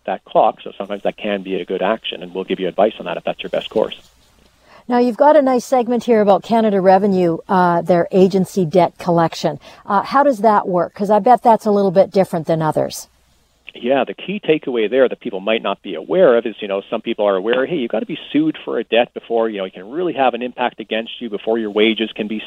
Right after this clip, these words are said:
Speaker 1: seized, before any assets can be taken from you, there needs to be a court action against you. You know, sometimes when people are made aware of that, they're like, "Okay," so when people are threatening they can do something overnight, it just can't happen. The exception to that is Canada Revenue Agency.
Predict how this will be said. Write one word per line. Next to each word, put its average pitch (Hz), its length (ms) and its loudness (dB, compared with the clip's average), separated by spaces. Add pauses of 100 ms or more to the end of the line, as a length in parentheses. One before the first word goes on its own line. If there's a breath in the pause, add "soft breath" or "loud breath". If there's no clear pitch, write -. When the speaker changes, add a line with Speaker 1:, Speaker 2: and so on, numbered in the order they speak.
Speaker 1:
seized, 107 340 -4
before 104 280 -4
any 98 160 -6
assets 104 340 -8
can 98 100 -18
be 92 80 -16
taken 180 340 0
from 120 160 -14
you, 113 60 -8
there 101 100 -8
needs 101 260 -10
to 98 40 -18
be 92 140 -6
a 85 40 -8
court 98 300 -2
action 92 340 -2
against 143 480 0
you. 107 100 -2 (360 loud breath)
You 110 60 -8
know, 92 80 -2
sometimes 104 240 -4
when 98 80 -8
people 104 240 -4
are 92 80 -2
made 92 180 -6
aware 180 320 0
of 165 60 4
that, 160 160 2
they're 151 80 2
like, 170 80 4
"Okay," 120 280 -2
so - 120 -12
when 101 60 -14
people 110 200 -6
are 101 120 -4
threatening 107 400 -2
they 98 100 -6
can 104 100 -18
do 101 140 -12
something 95 340 -12
overnight, 98 400 -2
it 85 140 -14
just - 260 -14
can't - 240 -16
happen. 139 460 -4 (540 loud breath)
The 85 100 -14
exception - 480 -2
to 107 60 -2
that 113 120 4
is - 120 -10
Canada 110 360 -8
Revenue 165 340 0
Agency. - 540 -6